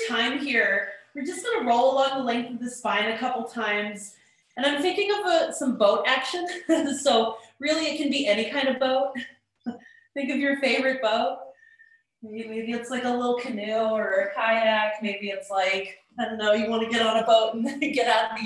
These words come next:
U S and go across the ocean. Who knows?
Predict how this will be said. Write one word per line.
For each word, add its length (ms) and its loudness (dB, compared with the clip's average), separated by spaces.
U 100 4
S 360 2
and 140 0
go 120 -2
across 340 -4
the 120 -8
ocean. 340 -10
Who 140 -16
knows? 500 -10